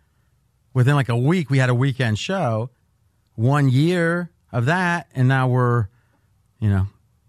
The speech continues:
Dan Patrick, Colin Cowherd, Doug Gottlieb, and us, straight out of Vegas. Was that bad that we left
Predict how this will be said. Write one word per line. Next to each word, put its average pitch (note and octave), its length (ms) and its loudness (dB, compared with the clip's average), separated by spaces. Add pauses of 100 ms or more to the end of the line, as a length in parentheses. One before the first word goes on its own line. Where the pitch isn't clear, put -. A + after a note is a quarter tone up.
(400)
Dan A2 180 0
Patrick, A#2+ 400 -4
Colin G#2+ 260 -2
Cowherd, G#2+ 460 -2
Doug G#2 220 -2
Gottlieb, G#2 640 -2 (720)
and A#2 120 2
us, - 420 -6 (460)
straight A2 260 -2
out G2+ 140 0
of F#2+ 60 -4
Vegas. D3+ 360 -2 (1500)
Was A2 120 4
that C3 180 0
bad B2+ 320 0
that E3+ 100 -2
we E3 140 0
left E3+ 380 -2